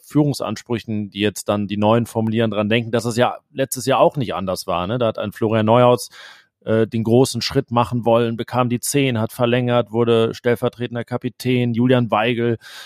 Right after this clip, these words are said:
äh, wollte da wirklich auch, ähm, seinen Ansprüchen gerecht we-, gerecht werden. Und dann reden wir noch über Jungs wie Ko Itakura, Alassane Player, die selbst als nicht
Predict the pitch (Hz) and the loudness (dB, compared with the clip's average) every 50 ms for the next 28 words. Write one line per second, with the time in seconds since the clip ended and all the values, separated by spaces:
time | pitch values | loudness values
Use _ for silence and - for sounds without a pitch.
0 | - _ _ - 113 117 110 107 117 117 117 - 120 110 117 113 113 113 107 110 | -20 _ _ -2 0 0 2 2 2 2 2 2 2 2 4 6 6 4 4 2
1 | 107 - 110 - - 113 90 98 - 104 117 117 - - - - 113 110 110 113 | -2 -6 -6 -6 -6 -8 -8 -6 0 2 2 2 0 -2 -4 0 0 2 2 0
2 | 113 107 - 113 110 110 101 95 113 113 - - - 120 107 - 117 107 113 107 | -2 0 2 2 2 2 0 -2 -2 -4 -4 -6 -6 -6 -6 -4 -4 -2 0 2
3 | 117 110 - - - - 113 113 - 107 110 101 110 117 - - - - 113 110 | 2 0 0 -4 -4 -2 -2 -2 -2 -4 -8 -4 -4 -4 -4 -6 -2 0 2 4
4 | 110 110 107 110 107 107 104 101 98 90 90 - - 95 - 107 110 107 107 107 | 4 4 4 2 0 -2 -2 -4 -6 -10 -12 -14 -16 -12 -8 -8 -8 -6 -6 -8
5 | 107 98 95 98 95 107 110 110 92 - - - 113 107 107 107 - - _ - | -8 -8 -10 -10 -8 -6 -6 -6 -8 -10 -12 -12 -12 -12 -12 -12 -16 -20 _ 0
6 | 131 131 120 - 120 113 - - - 127 120 123 107 92 107 113 110 - - 110 | 0 0 2 2 0 -2 -2 -4 -4 0 2 2 2 4 2 0 0 -2 -4 -8
7 | 101 - - 113 117 120 120 120 110 101 101 90 107 110 - - 101 107 - - | -8 -6 -2 0 2 4 4 4 2 0 -4 -4 -2 -2 -2 -4 -8 -8 -8 -8
8 | - 127 120 - - | -8 -8 -8 -8 -12